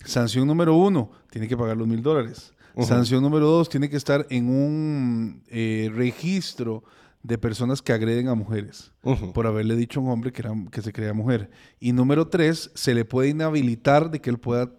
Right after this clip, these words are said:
Speaker 1: eh,
Speaker 2: Exacto.
Speaker 1: seguir en la política. Entonces, a lo que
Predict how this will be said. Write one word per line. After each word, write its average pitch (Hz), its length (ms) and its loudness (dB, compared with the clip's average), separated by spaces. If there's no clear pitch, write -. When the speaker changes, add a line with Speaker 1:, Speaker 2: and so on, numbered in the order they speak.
Speaker 1:
eh, 123 100 -2
Speaker 2:
Exacto. 110 240 0
Speaker 1:
seguir 107 260 -6
en 110 100 0
la 110 60 -2
política. 135 480 -2
Entonces, 120 380 -2
a 156 80 2
lo 160 140 2
que 170 220 2